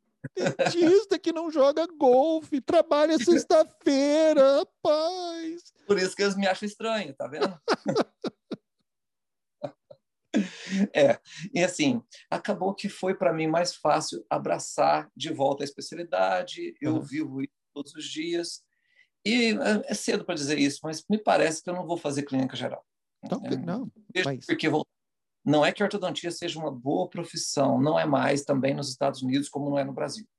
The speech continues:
Speaker 1: Ok.
Speaker 2: Mas, ainda assim,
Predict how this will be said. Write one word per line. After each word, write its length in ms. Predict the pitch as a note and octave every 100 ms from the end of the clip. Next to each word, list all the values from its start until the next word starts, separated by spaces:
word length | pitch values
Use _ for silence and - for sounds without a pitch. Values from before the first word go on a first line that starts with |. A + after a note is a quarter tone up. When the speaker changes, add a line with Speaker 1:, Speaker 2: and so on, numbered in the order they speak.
| _ _ _
Speaker 1:
Ok. 280 | C3+ - C3+
Speaker 2:
Mas, 380 | C3+ C#3+ C#3 C3+ - - _ _ _ _ _ A3
ainda 240 | B3 A3
assim, 560 | - - F#3+ F#3+ C3